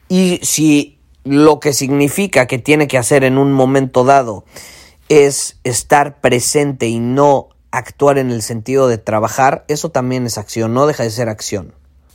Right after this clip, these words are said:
Una persona que implementa situaciones en su vida desde esa posición de acción, de hacer que las cosas sucedan, va a tener un nivel de vibración más alto. Y esto es muy interesante porque se ve reflejado,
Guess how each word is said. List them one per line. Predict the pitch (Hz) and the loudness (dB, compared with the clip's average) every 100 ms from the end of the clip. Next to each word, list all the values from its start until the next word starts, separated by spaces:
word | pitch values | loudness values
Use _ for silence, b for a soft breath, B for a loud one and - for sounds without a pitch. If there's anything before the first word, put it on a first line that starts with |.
| B B B B B B B - | B B B B B B B 2
Una | 175 214 208 | 4 4 2
persona | 165 143 - 170 156 120 101 104 _ _ _ - | 0 0 0 0 0 -4 -6 -14 _ _ _ -8
que | 127 123 120 - | -2 0 -2 -4
implementa | 135 120 131 127 139 165 156 - 117 117 _ | -8 -4 -2 0 0 0 0 -2 -2 -4 _
situaciones | - 127 117 120 - 147 151 | -10 -10 -4 -4 -2 -4 -2
en | 143 | -4
su | 117 117 | -4 -2
vida | 135 131 117 104 B B | 2 2 2 -2 B B
desde | - 120 120 | -8 -6 0
esa | 156 185 165 | 0 0 0
posición | 127 107 107 - 131 135 | -2 -2 -4 -2 0 0
de | 127 110 | 0 0
acción, | 110 - - 123 120 120 233 | -2 -8 -4 0 0 0 -4
de | - 127 | -10 -6
hacer | 113 143 143 | 0 0 2
que | 151 | 2
las | 127 - | 2 0
cosas | 139 139 - | -2 -2 -4
sucedan, | 107 117 117 113 147 b b b b _ | -4 -2 0 0 -4 b b b b _
va | 127 | -2
a | 143 | 2
tener | 156 | 2
un | 160 | 4
nivel | 156 143 151 | 4 4 4
de | |
vibración | 139 117 110 - 135 | 2 2 0 0 0
más | 139 127 | 0 0
alto. | 135 127 107 | 0 0 -4
Y | |
esto | 131 - | -4 -4
es | 175 | 0
muy | 185 | 0
interesante | 190 156 131 175 165 139 | 2 2 2 0 0 -2
porque | 113 113 | -2 -2
se | - | 0
ve | 135 | 2
reflejado, | 175 170 131 143 139 147 | 2 2 0 0 0 -2